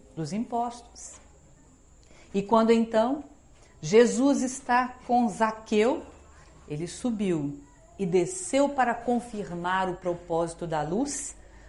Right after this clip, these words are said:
porque o descer é a confirmação.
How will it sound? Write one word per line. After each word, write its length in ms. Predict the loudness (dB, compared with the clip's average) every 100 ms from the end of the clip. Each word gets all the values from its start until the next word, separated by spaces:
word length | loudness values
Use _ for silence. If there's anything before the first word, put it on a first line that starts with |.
| -8
porque 280 | -6 -2 -2
o 60 |
descer 580 | 2 2 2 0 2 4
é 40 | 4
a 100 | 0
confirmação. 1300 | -2 0 0 -2 -4 -4 -2 -4 -4 -4 -4 -4